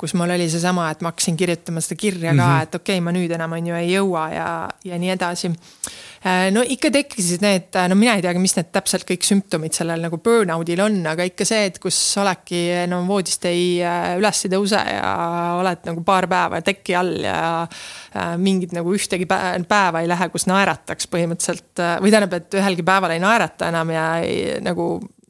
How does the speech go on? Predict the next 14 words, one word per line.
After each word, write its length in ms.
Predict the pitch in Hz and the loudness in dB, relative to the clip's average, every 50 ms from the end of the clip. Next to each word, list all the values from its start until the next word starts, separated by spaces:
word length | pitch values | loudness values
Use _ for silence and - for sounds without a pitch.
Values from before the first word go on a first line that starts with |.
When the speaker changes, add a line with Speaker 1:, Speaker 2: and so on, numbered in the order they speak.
| - | -2
Speaker 1:
noh, 100 | 208 170 180 220 | -2 -2 0 2
lihtsalt 480 | 220 240 226 - - - 180 - 185 | 4 4 4 4 0 -2 -2 -2 -2
nagu 160 | 175 175 175 | -2 0 0
täielik 320 | 175 196 190 180 170 165 - | 2 2 2 2 0 0 0
isu 240 | 190 170 233 196 - | 0 0 2 0 -2
kadus 320 | - 160 156 160 147 - | -2 -4 -4 -4 -4 -2
kõige 380 | - 190 180 175 180 170 160 165 | -2 -2 -2 0 0 -2 -2 -2
tegemiseks 540 | 160 175 170 170 160 165 156 165 160 - - | -2 -2 -2 -2 -4 -2 -4 -4 -6 -2 -2
ära. 160 | 180 175 165 160 - _ - - _ _ _ _ _ _ _ _ - - - - - - - - - | 0 0 -2 -2 -6 _ -20 -20 _ _ _ _ _ _ _ _ -20 -20 -20 -20 -20 -20 -20 -18 -10
Et, 260 | 185 170 160 - _ - 190 | -8 -8 -8 -8 _ -4 -2
äh, 400 | 180 170 170 170 170 170 175 175 165 - _ - - _ _ _ - | -2 0 0 0 -2 -2 -2 -4 -6 -6 _ -20 -20 _ _ _ -4
sealt 260 | - 214 190 165 - - | 0 0 0 0 0 -2
tuligi 360 | - 190 180 165 160 - 151 | 0 0 2 0 0 -2 -4
siis, 180 | 165 156 147 | -4 -2 -2